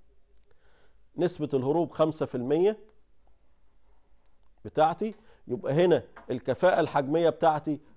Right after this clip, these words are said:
قلت بمقدار خمسة من مية، يبقى الكفاءة الحجمية بتاعتي خمسة وتسعين من إيه؟ من مية. أنا بفترض إن الكفاءة الحجمية بتاعتي مية في المية، يعني واحد صحيح. في هروب خمسة من مية أو خمسة في المية،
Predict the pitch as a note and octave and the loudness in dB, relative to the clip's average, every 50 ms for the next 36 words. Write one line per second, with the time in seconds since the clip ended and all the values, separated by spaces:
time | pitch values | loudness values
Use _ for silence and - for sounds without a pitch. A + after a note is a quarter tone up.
0 | _ - - E3 F3+ E3+ D#3+ D#3+ - C#3+ C3+ C3 C3 A2+ - D#3 E3 E3 - - | _ -2 0 0 2 0 0 -2 -4 -4 -4 -4 -4 -4 0 0 0 0 0 0
1 | - E3 E3 D#3 - - C3+ C3 C3 C3+ C#3 E3 F#3 G3 G#3 G#3+ - - - - | 0 0 0 0 -2 -4 -4 -4 -2 -2 -2 0 2 4 2 2 0 -2 -18 -20
2 | - - A#2+ A2+ B2 B2+ A#2+ - C#3 B2+ - - F#3 F#3+ E3 C3 - C#3+ C#3+ C3+ | -14 -12 -10 -6 -6 -6 -6 -4 -6 -4 -2 -2 -2 0 -2 -4 -4 -6 -6 -4
3 | D3+ D#3+ D#3 B2 - E3 D3 C#3+ - C#3 - D#3 D#3+ D#3 - D3 C3 - - - | -2 -2 -2 -2 -2 -4 -4 -4 -8 -10 -6 -6 -6 -6 -6 -8 -8 -8 -8 -8
4 | B2+ C#3+ D3 C#3+ C3+ C3 - C3 C#3 C#3 C3+ - - - - - - A#2 A#2 A#2 | -6 -6 -4 -4 -6 -6 -8 -8 -8 -8 -10 -14 -20 -20 -20 -16 -12 -10 -8 -6
5 | A#2+ A#2+ A2 G2 - - - - - B2 A#2+ A#2 A2 - - D#3+ E3 E3 C#3+ D3 | -6 -6 -8 -8 -12 -14 -10 -6 -4 -4 -4 -4 -6 -2 0 0 0 0 -2 -4
6 | C#3+ C#3+ C3 - - C#3 B2+ - - - D3 - D#3+ D3+ C#3 D#3 F3 E3 - - | -4 -6 -6 -6 -6 -6 -4 -4 -6 -6 -6 -8 -8 -8 -4 -2 -4 -2 0 0
7 | F#3 F#3+ E3+ - G3 F3+ - - _ - - C#3 F3 G3 G3+ F#3 F#3+ E3+ E3 E3 | 0 0 0 -2 -10 -14 -14 -16 _ -14 -4 2 4 4 4 4 2 0 -2 0
8 | E3+ E3 D3+ C#3+ C#3+ D#3 D#3 D#3+ F3+ E3+ F3+ - - D3 C#3 D#3+ D3+ C#3+ G#2 - | 0 2 2 2 2 2 2 2 0 0 -4 -8 -8 -6 -6 -4 -6 -6 -8 -10
9 | - _ - - - _ - - _ - - _ - - - - - - - - | -16 _ -20 -20 -20 _ -20 -20 _ -20 -20 _ -20 -20 -20 -20 -20 -20 -20 -20
10 | - - - - _ - - B3+ B3+ A#3 A#3+ A#3+ B3+ C4+ A3+ - - A3 A#3+ A#3+ | -20 -20 -20 -20 _ -4 2 4 6 6 6 8 6 6 4 4 4 4 6 4
11 | - - A3+ G#3 G3 F#3+ F#3+ G3 A3 B3 B3+ C4 A#3+ G#3 F3+ - - G3 A3 G3+ | 4 0 0 0 0 0 4 6 6 6 8 6 4 4 0 0 2 2 2 2
12 | - G#3+ F#3 - F#3 E3+ F3 G3+ A3 B3 C4+ C#4+ B3+ A3 | 0 -4 -4 -2 -4 -2 2 4 4 4 4 0 -2 -4